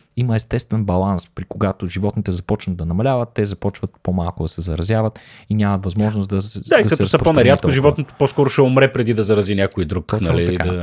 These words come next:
Speaker 2: да.
Speaker 1: Точно така. А, друг фактор според, а, учените е избиването на хищниците в,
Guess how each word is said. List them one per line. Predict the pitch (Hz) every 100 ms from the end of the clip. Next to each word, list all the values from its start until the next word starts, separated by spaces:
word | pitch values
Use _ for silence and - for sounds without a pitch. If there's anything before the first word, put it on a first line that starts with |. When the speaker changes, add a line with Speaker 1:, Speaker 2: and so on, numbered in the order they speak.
| 85 80
Speaker 2:
да. | 82
Speaker 1:
Точно | 139 - 143
така. | 131 - 95 - - - - 101
А, | 110 107 107 -
друг | 113 110 147
фактор | - 165 180
според, | 170 - 123 - 113
а, | 104 95 78
учените | 95 - 98 113 143 135 -
е | 107 110 107 104 104 - 110
избиването | 98 101 117 110 98 110
на | 101
хищниците | - 87 - 82 - - 98 98
в, | 95 92